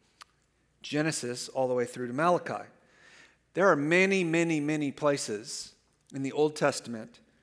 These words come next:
that say the Messiah would be a physical descendant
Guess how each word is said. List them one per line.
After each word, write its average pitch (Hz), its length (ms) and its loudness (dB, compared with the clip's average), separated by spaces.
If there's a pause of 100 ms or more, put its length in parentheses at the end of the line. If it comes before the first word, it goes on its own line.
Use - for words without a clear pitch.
(760)
that 156 180 2
say 196 240 2
the 208 120 2
Messiah 180 540 2
would 151 160 0
be 143 120 0
a 127 80 2
physical 180 680 -2
descendant 139 960 -6